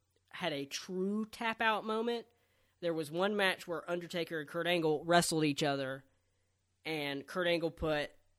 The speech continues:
Undertaker in a triangle choke, and Undertaker rolled him up,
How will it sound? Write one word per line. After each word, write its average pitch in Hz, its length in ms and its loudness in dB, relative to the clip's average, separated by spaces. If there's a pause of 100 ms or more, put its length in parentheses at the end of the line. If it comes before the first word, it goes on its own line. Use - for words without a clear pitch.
(1080)
Undertaker 170 600 0
in 139 120 -6
a 135 60 -8
triangle 175 500 0
choke, 131 460 -6 (840)
and 165 100 0
Undertaker 170 460 -2
rolled 151 420 -2
him 147 160 0
up, 170 300 -2